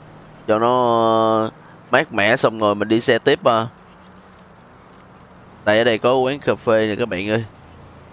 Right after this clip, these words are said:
Gì tiền nhiều thì không có chứ tiền ít thì có các bạn ha.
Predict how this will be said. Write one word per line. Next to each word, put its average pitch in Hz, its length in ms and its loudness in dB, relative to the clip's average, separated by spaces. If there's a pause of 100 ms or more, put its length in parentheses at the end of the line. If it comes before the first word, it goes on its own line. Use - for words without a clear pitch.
(1200)
Gì 104 440 2
tiền 101 260 0
nhiều 101 200 2
thì 110 80 2
không 110 180 -6
có 139 260 2
chứ 127 460 2
tiền 107 180 0
ít 123 200 0
thì 113 100 -2
có 120 380 2
các 143 60 -4
bạn 104 180 -4
ha. 113 260 2